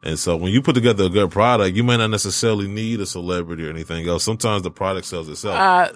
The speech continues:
Speaker 2: I think
Speaker 1: I'm not,
Speaker 2: you,
Speaker 1: I'm
Speaker 2: you
Speaker 1: not
Speaker 2: need
Speaker 1: saying
Speaker 2: it.
Speaker 1: that you don't. I'm
Speaker 2: You
Speaker 1: just
Speaker 2: need it.
Speaker 1: saying not every shoe needs a celebrity attached to it. Some shoes are able
Speaker 2: I'm,
Speaker 1: to
Speaker 2: in
Speaker 1: sell
Speaker 2: today's
Speaker 1: themselves.
Speaker 2: climate, sometimes we gotta look at it, and we all, we, when you're both guilty of, as how we will look at it.
Speaker 1: No, no, I'm just
Speaker 2: Yeah,
Speaker 1: saying
Speaker 2: yeah,
Speaker 1: some
Speaker 2: yeah.
Speaker 1: shoes, some, some,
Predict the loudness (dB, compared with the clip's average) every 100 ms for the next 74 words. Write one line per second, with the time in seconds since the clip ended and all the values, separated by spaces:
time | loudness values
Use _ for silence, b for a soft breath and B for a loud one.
0 | -8 -2 0 0 2 0 -2 -8 -4 2
1 | 2 2 0 0 -2 -2 0 2 0 -2
2 | -2 0 0 2 0 0 0 0 -2 -2
3 | -2 -2 -4 -4 -6 -2 -2 -2 -6 -6
4 | -4 -6 -6 -8 -10 -10 b b -6 -4
5 | -2 -2 -2 0 0 2 0 4 4 6
6 | 6 2 0 0 0 -6 -10 0 2 4
7 | 4 2 2 0 2 4 4 2 4 2
8 | 0 -6 _ _ _ -8 -6 -4 -4 0
9 | 0 0 -2 0 0 0 0 0 0 0
10 | 0 0 -4 -8 -4 -4 -4 -4 -4 -2
11 | -2 -2 -4 -2 2 4 4 4 4 6
12 | 6 4 4 4 2 2 0 0 -2 -4